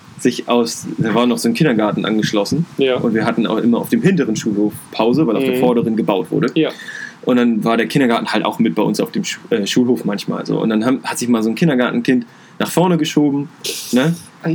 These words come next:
Speaker 2: ei,
Speaker 1: Und
Speaker 2: ei, ei, ei.
Speaker 1: wusste halt wahrscheinlich einfach nicht, dass er sich da anstellen
Speaker 2: Ja.
Speaker 1: muss, ne? Und dann hat ihn so ein Drittklässler nach hinten gezogen und gesagt, an deiner Stelle würde ich mich nicht mit einem Drittklässler anlegen.
Speaker 2: <laughs>
Speaker 1: Und ich stand dahinter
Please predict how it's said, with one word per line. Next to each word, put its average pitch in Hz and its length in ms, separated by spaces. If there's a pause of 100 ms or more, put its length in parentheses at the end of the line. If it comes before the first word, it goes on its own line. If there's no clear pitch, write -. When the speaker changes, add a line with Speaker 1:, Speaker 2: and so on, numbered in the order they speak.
Speaker 2:
ei, 185 120
Speaker 1:
Und 143 140
Speaker 2:
ei, 139 160
ei, 123 280 (100)
ei. 123 40
Speaker 1:
wusste 123 300
halt 101 140
wahrscheinlich 113 380
einfach 110 200
nicht, 110 160
dass 107 160
er 104 80
sich 87 140
da 98 140
anstellen 104 380
Speaker 2:
Ja. 104 80
Speaker 1:
muss, 107 140
ne? 123 260
Und 117 60
dann 113 180
hat 120 120 (200)
ihn 120 160
so 110 100
ein 110 300
Drittklässler 104 680 (100)
nach 117 180
hinten 143 240
gezogen 110 380
und 90 80
gesagt, - 240 (380)
an 120 80
deiner 139 200
Stelle 139 340
würde 139 120
ich - 120
mich 123 140
nicht 170 180
mit 143 120
einem 127 120
Drittklässler 139 500
anlegen. 175 880
Speaker 2:
<laughs> - 40
Speaker 1:
Und 151 120
ich 170 140
stand 156 220
dahinter 156 520